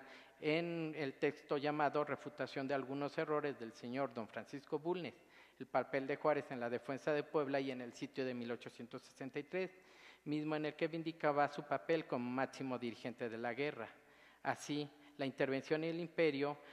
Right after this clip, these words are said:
constituía una continuación del debate emprendido dos años atrás y en el que Salado buscó mostrar, de manera más serena,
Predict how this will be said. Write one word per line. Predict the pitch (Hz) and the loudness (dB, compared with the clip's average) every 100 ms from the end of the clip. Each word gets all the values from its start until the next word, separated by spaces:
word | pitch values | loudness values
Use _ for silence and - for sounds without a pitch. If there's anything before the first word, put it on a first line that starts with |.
| - | -20
constituía | - 175 - 185 - 190 208 | 0 0 0 -6 0 2 4
una | 202 208 185 | 4 2 2
continuación | 165 151 156 156 147 180 190 | 0 -2 0 0 0 -2 0
del | 190 139 | 0 0
debate | 131 143 - 165 | 4 4 4 0
emprendido | 131 139 131 143 147 135 | -2 -4 -2 2 2 2
dos | 135 - | 0 0
años | 135 135 127 | -2 -2 -2
atrás | 139 - 151 156 151 - - - - - | -4 0 6 6 6 -2 -16 -18 -18 0
y | 147 | 2
en | 143 | 2
el | 131 | -2
que | 156 | -4
Salado | 131 143 147 160 180 | 0 0 4 4 2
buscó | 156 - 165 | 0 -4 -2
mostrar, | 156 147 - 135 131 - - - - | 0 -2 0 4 4 4 -8 -18 -8
de | 127 | -6
manera | 123 123 131 123 | -4 -4 0 0
más | 117 117 | 0 -4
serena, | - 156 175 160 139 | -2 0 0 0 -4